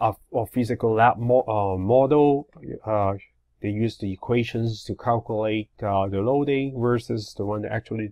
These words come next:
they measure with a sensor. So if everything, uh, if it is working or it is, if it is a good method, uh, so if it is a,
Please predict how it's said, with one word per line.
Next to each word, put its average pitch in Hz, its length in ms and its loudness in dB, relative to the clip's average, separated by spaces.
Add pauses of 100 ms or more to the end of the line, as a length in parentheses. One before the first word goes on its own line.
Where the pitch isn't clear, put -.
they 98 140 -4
measure 104 460 0
with 90 140 -6
a 98 60 -6
sensor. 104 600 -4 (560)
So - 140 0
if 98 240 2
everything, 120 500 0 (120)
uh, 104 340 4
if 117 200 -2
it 120 200 -2
is - 160 -8 (100)
working 131 480 6
or 113 80 2
it 101 180 -4
is, 101 200 -8
if 107 160 -4
it 110 100 -2
is 98 120 -6
a 92 60 -6
good 113 240 0
method, 117 440 0 (420)
uh, 98 100 -2
so 104 140 -2
if 123 320 2
it 147 120 6
is 120 200 -6
a, 104 220 0